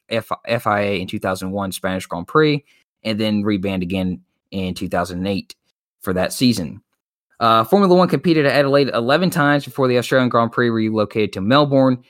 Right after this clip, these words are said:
in the nineteen ninety-six season. In the final race, Damon Hill drove his Williams F W seventeen to victory in what was his thirteenth of twenty-two career wins. And, uh, as of this recording of this podcast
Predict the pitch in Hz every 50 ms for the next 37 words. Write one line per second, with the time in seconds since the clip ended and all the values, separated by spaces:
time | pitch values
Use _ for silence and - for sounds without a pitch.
0 | _ _ - 107 104 110 120 113 101 - 113 107 101 98 98 - - 165 175 -
1 | 175 175 165 160 170 165 165 156 - _ _ - 123 113 110 - 135 131 127 127
2 | 131 139 143 131 - 135 127 123 117 117 131 131 127 123 127 123 117 113 110 117
3 | 120 127 131 127 123 123 120 - - 131 - - 131 123 120 117 - 127 120 117
4 | - - 127 120 107 110 151 156 160 - 156 147 143 135 135 _ _ _ _ _
5 | _ 123 120 117 120 120 113 117 110 101 - 156 147 135 - - 143 131 - 110
6 | - - 147 135 131 127 120 - - 180 165 135 98 85 - _ _ _ _ _
7 | - 120 113 107 104 104 123 151 165 170 170 165 165 - - - _ _ _ _
8 | _ _ _ _ _ _ _ _ _ _ _ _ _ _ - 120 123 120 113 107
9 | 113 107 101 - - 143 160 160 170 151 156 147 - 156 139 131 - 202 220 247
10 | 233 240 233 214 208 202 208 - 185 175 135 - - - 82 - 50 - - -
11 | -